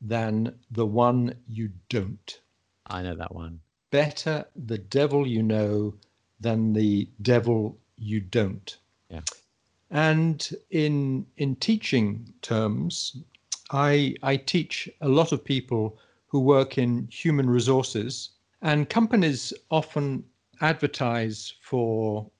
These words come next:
Speaker 1: a, um, a candidate, and they are obliged to have an external candidate and, of course,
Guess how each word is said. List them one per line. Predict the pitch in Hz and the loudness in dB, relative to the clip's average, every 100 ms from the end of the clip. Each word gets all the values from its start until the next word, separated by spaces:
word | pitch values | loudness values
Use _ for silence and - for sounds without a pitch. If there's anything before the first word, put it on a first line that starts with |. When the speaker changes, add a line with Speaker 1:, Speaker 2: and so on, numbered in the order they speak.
| - | -10
Speaker 1:
a, | 110 110 104 104 - - _ 139 | -4 -2 -2 -2 -6 -10 _ -10
um, | 117 110 104 104 - | -8 -6 -6 -8 -10
a | |
candidate, | - 139 127 131 220 - - _ _ _ - - - _ _ 160 | -4 0 0 2 0 -4 -18 _ _ _ -20 -20 -20 _ _ -2
and | 147 147 143 - - _ _ _ _ _ _ _ - 190 - | 2 2 0 -2 -10 _ _ _ _ _ _ _ -14 -8 2
they | 160 151 156 - - | 4 6 4 2 -4
are | 143 139 131 127 127 123 120 _ _ _ _ _ | 0 2 4 4 4 2 -4 _ _ _ _ _
obliged | 139 110 151 190 143 113 117 - - | -8 0 4 6 4 2 -2 -10 -4
to | 139 | -2
have | 127 135 | 2 2
an | 135 - | 0 0
external | 175 - - 147 120 | -2 -2 -2 0 2
candidate | 117 127 113 117 170 220 - - _ - _ _ _ _ - | -2 -2 -2 -2 -4 -6 -12 -20 _ -20 _ _ _ _ 0
and, | 185 185 | 4 4
of | 170 - | 0 0
course, | 131 123 120 | 0 2 -2